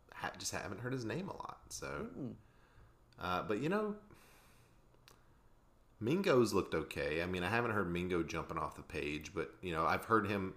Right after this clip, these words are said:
Speaker 1: hey, he's made a few catches here and there and has looked good. With Chenault looking good, I mean, is Terrace Marshall, like, the fifth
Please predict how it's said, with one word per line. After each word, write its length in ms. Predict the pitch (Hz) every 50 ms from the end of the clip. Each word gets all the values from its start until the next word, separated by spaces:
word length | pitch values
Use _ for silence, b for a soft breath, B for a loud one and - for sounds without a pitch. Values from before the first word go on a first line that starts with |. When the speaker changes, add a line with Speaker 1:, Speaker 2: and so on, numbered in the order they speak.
| -
Speaker 1:
hey, 140 | 101 101 92 90
he's 160 | 90 90 90
made 200 | 92 87 85 82
a 40 | -
few 180 | - 90 82
catches 400 | - - 87 80 - 85 82 -
here 180 | - 87 78 78
and 140 | 76 76 76
there 220 | 76 76 80 87
and 120 | 85 80
has 160 | 78 76 78 76
looked 200 | 78 76 - -
good. 280 | 82 78 78 76 76 - B B B B B B B B B B B B B B B B -
With 180 | 87 87 87 -
Chenault 440 | - - 95 95 95 95 98 - 92
looking 320 | 98 87 - 95 90 90
good, 300 | 87 87 87 90 90 87
I 40 | 85
mean, 200 | 85 85 82 82
is 220 | 82 76 - - -
Terrace 340 | - - 95 101 123 - -
Marshall, 320 | 80 95 120 - - 135
like, 220 | 127 110 95 - -
the 80 | -
fifth 560 | - - - - - 73 - - - - -